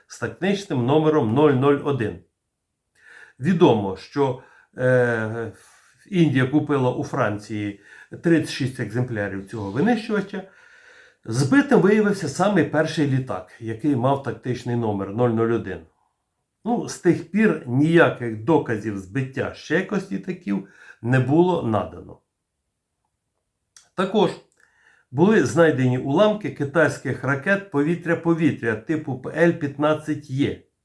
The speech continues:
Це далекобійні китайські ракети. Одна з них була, е, з неушкодженою головною частиною. Вона має дальність польоту до ста сорока п'яти кілометрів і її бойове застосування відбулось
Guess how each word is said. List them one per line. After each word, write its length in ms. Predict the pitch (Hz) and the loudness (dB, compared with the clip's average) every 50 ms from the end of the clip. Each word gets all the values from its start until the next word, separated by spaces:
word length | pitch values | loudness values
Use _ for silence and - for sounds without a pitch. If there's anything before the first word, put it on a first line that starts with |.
| _ _ _ _ _ _ _ _ _ _ _ | _ _ _ _ _ _ _ _ _ _ _
Це 200 | - - 147 135 | -4 -2 -2 0
далекобійні 880 | 110 110 147 147 151 151 151 165 165 156 139 156 143 117 101 95 95 95 | 2 4 6 6 6 6 4 4 2 2 4 2 2 2 2 -2 -4 -6
китайські 640 | - - 123 - 123 110 104 104 - - - 101 | -8 -10 -8 -4 -4 -2 -2 -4 -6 -10 -14 -14
ракети. 640 | 95 95 90 - - 170 180 175 175 180 175 170 - - - _ _ _ | -12 -12 -12 -8 -6 -4 -4 -4 -6 -8 -10 -10 -12 -20 -20 _ _ _
Одна 400 | 151 151 147 135 165 160 139 117 | 0 2 2 4 6 6 6 6
з 120 | 104 104 107 | 4 0 -4
них 360 | 107 98 87 - _ _ _ _ _ _ - - _ - | -6 -6 -8 -12 _ _ _ _ _ _ -20 -20 _ -14
була, 520 | 117 110 143 156 156 151 113 95 87 - - _ _ - | -6 -2 0 2 4 4 2 2 -2 -6 -14 _ _ -4
е, 180 | 135 127 123 | -2 0 0
з 400 | 117 107 104 107 127 139 147 143 | 0 -2 -4 0 2 2 2 4
неушкодженою 840 | 131 135 143 151 143 139 - - 151 135 107 117 127 123 123 120 113 | 4 4 6 6 4 2 0 -2 -2 0 0 0 0 0 0 0 0
головною 480 | 117 127 127 127 131 139 139 139 131 127 | 0 0 2 2 2 0 0 0 -2 -2
частиною. 540 | - 151 151 - - 160 120 98 90 85 - - _ _ _ _ _ _ _ _ _ _ _ _ _ _ _ _ _ _ _ _ _ _ _ _ _ _ _ _ _ _ _ _ _ _ 123 | -2 -2 -2 -2 -2 -2 -2 -2 -4 -8 -12 -18 _ _ _ _ _ _ _ _ _ _ _ _ _ _ _ _ _ _ _ _ _ _ _ _ _ _ _ _ _ _ _ _ _ _ 4
Вона 240 | 147 170 175 170 156 | 6 6 8 8 6
має 380 | 156 151 139 123 117 113 110 | 6 6 4 4 2 0 -2
дальність 680 | 107 110 113 147 147 131 123 120 120 110 110 - - - | -2 0 2 4 4 4 4 0 -2 -4 -6 -8 -6 0
польоту 600 | 139 143 143 147 123 107 - - - 92 87 - _ _ - | 0 2 4 4 2 2 -2 -4 -10 -16 -18 -18 _ _ -12
до 240 | 113 110 160 156 135 | -4 0 2 4 2
ста 280 | 127 - - 135 120 | 2 0 -2 -2 -2
сорока 340 | - - 120 113 - 120 107 | -2 -2 -8 -8 -6 -8 -8
п'яти 260 | 107 110 - 123 107 | -8 -8 -8 -8 -8
кілометрів 720 | - - 117 131 156 196 202 196 196 190 190 175 - - 139 | -6 -4 -2 0 2 2 2 2 0 0 -2 -2 -2 0 0
і 40 | |
її 220 | 139 139 143 139 135 | 0 2 2 2 2
бойове 360 | 110 123 123 127 123 120 113 | 2 2 2 4 4 2 2
застосування 800 | 104 110 117 113 - 127 120 - - 143 156 170 175 175 160 139 | 0 -2 -6 -8 -8 -8 -10 -8 -4 0 2 2 2 2 2 0
відбулось 640 | 117 107 101 95 101 123 131 139 151 151 - - | -2 -4 -6 -6 -6 -4 -2 -2 -2 -4 -8 -12